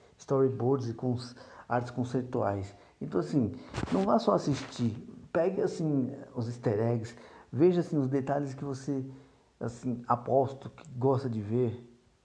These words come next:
Cara, vai ser muito legal essa, como se diz,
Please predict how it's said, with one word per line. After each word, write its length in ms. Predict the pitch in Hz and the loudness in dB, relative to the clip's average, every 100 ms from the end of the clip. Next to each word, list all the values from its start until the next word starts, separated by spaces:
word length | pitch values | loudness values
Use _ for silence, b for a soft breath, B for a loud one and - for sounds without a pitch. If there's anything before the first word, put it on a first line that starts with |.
| _ _ _ - - _ - | _ _ _ -12 -12 _ 0
Cara, 420 | 147 127 101 98 | 4 6 4 0
vai 200 | - 120 | 0 0
ser 140 | 131 139 | 2 2
muito 360 | 120 131 131 | 4 4 4
legal 340 | 110 107 104 101 B B B B - | 2 4 0 -2 B B B B 0
essa, 640 | 127 127 127 117 113 - - _ _ - - - _ | 2 4 6 6 4 0 -10 _ _ -20 -20 -20 _
como 160 | - 123 | -2 -2
se 140 | 123 | -2
diz, 240 | 117 110 | -4 -4